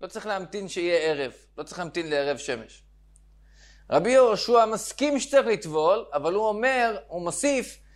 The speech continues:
שצריך קודם כל לטמא את הקנה הזה. יטמא את הקנה, את השפופרת של הקנה,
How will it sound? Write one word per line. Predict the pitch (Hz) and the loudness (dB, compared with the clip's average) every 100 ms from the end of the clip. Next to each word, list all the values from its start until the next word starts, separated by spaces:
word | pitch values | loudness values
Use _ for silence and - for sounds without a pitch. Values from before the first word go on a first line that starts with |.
| - - - - | -20 -20 -20 -16
שצריך | - 208 208 | 2 2 4
קודם | 240 220 | 2 2
כל | - 226 | 2 2
לטמא | 214 - 196 233 269 | 2 4 2 4 2
את | 185 151 | 2 -4
הקנה | - 127 113 | -4 -4 -4
הזה. | 110 95 95 _ _ _ _ _ _ _ _ _ _ _ _ _ - - - - - - - - | -8 -12 -18 _ _ _ _ _ _ _ _ _ _ _ _ _ -20 -20 -20 -20 -20 -20 -20 -12
יטמא | - 117 139 175 226 220 185 | -8 0 2 6 6 8 6
את | - | 6
הקנה, | 151 135 120 110 - 113 135 160 208 | 6 6 4 -2 -6 -6 -2 0 -2
את | 208 127 | -4 -12
השפופרת | - 120 - 151 147 | -12 -12 -2 -2 0
של | 135 | -2
הקנה, | 98 107 123 | -2 -2 0